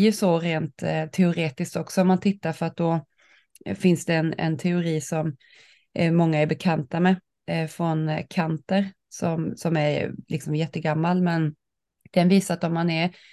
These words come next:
en jämställd organisation när man kanske är fyrtio, sextio, eh, kvinnor och män, eh, s-, det innebär en jämställd organisation. Men om man är en skev organisation eller man är en token som det till och med heter,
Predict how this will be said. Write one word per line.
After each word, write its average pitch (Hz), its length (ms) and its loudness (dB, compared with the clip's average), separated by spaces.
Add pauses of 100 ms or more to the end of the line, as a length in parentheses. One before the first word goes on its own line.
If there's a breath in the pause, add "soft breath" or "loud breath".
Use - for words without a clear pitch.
(220 soft breath)
en 170 500 2
jämställd 190 640 2
organisation 202 800 0
när 180 80 0
man 165 140 -2
kanske 160 280 -4
är 156 80 -2
fyrtio, 170 420 -4
sextio, 202 680 -2 (100)
eh, 170 160 -2
kvinnor 160 340 -2
och 165 60 -2
män, 180 260 0 (440 soft breath)
eh, 175 140 0
s-, 160 200 -10 (100)
det 175 260 4
innebär 156 480 2
en 151 100 0
jämställd 160 400 0
organisation. 175 600 -2 (320 soft breath)
Men 175 340 6 (160)
om 170 180 2
man 165 200 2
är 160 240 -4
en 156 240 -2
skev 202 440 2
organisation 190 800 2
eller 165 160 -2
man 170 180 -2
är 160 120 -2
en 160 120 -4
token 202 680 0
som 202 180 0
det 185 140 0
till 165 180 -2
och 160 60 -2
med 160 120 -2
heter, - 360 -6